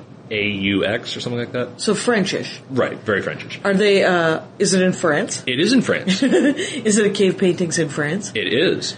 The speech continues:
Speaker 2: Okay.
Speaker 1: Um, but what's neat about it is they actually recreated the entire cave bit by bit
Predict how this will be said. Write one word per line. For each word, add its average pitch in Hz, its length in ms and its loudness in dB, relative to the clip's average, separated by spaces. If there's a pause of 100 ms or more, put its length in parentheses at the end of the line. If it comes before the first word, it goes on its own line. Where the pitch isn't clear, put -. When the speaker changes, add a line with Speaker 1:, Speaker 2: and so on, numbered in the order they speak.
Speaker 2:
Okay. 185 300 0
Speaker 1:
Um, - 320 2
but 107 240 -2
what's 117 260 0
neat 139 180 2
about 101 260 2
it 95 120 0
is 90 200 0
they 95 140 0
actually 98 460 0
recreated 95 720 0
the 92 120 0
entire 87 380 0
cave 92 560 -2 (1200)
bit 123 220 0
by 101 200 2
bit 92 340 2